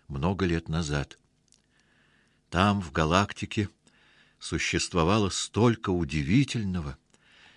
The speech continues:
столько различных концепций,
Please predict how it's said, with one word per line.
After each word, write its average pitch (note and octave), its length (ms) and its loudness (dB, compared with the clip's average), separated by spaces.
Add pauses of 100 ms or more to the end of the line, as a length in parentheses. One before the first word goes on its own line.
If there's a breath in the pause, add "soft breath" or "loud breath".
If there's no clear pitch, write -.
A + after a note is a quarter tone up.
столько A#2+ 640 2
различных G2 720 2
концепций, E2 920 -2